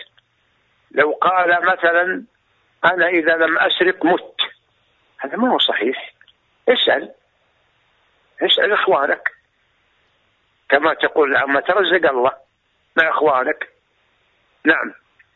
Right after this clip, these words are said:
لو قال آ-، آخر: "أنا إذا لم، أنا إذا غضضت بصري، إذا غضضت بصري"،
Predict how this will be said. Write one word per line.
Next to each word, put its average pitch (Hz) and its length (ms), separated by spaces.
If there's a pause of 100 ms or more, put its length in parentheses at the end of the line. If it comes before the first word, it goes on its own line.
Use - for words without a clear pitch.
(1400)
لو 156 140
قال 202 300
آ-، 196 480
آخر: 190 500 (800)
"أنا 170 240
إذا 175 440
لم، 185 400 (100)
أنا 180 220
إذا 165 280
غضضت 160 580
بصري، 165 800 (1400)
إذا 113 200
غضضت - 640
بصري"، - 540